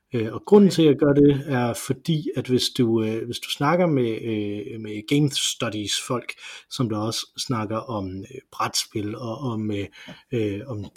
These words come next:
sådan lege og den slags, ikke? Så vil de jo, og det mener jeg, de har ret i, reducere det til at være reglerne. Altså,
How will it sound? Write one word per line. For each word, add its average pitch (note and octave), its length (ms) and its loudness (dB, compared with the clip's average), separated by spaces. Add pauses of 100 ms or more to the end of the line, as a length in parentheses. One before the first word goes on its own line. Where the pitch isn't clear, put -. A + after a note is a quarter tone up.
(140)
sådan G#2 280 -8
lege G2+ 480 -2
og F2+ 80 -10
den A2 160 -8
slags, - 360 -10
ikke? C3+ 180 -2 (480)
Så - 160 6
vil D3 200 2
de D3 80 -2
jo, C#3+ 220 10 (240)
og G2+ 140 -6
det C3 100 0
mener G#2 220 0
jeg, F#2+ 120 -8
de G#2 80 -10
har - 200 -12
ret G3 100 4
i, F#3 160 0 (460)
reducere C3+ 380 4
det A2+ 100 -6
til C3 100 -2
at A#2+ 60 0
være A2 200 -4
reglerne. G#2 340 0 (1200)
Altså, B2 280 -4